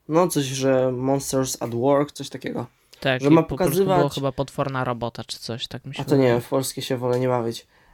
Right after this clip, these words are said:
Speaker 1: E, wiem, że ma jakby pokazywać tą przemianę tej instytucji,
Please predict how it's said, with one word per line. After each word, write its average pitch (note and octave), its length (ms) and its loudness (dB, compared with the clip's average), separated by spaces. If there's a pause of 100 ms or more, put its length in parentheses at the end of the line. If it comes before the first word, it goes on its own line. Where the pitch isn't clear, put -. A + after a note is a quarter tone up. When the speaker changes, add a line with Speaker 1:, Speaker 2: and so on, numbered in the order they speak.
(120)
Speaker 1:
E, C3 340 2
wiem, E3 200 2
że E3+ 120 0
ma D#3 220 4
jakby C#3+ 320 2
pokazywać E3 1200 0
tą D#3+ 180 4
przemianę D3 840 4 (380)
tej - 220 0
instytucji, C3+ 1000 -2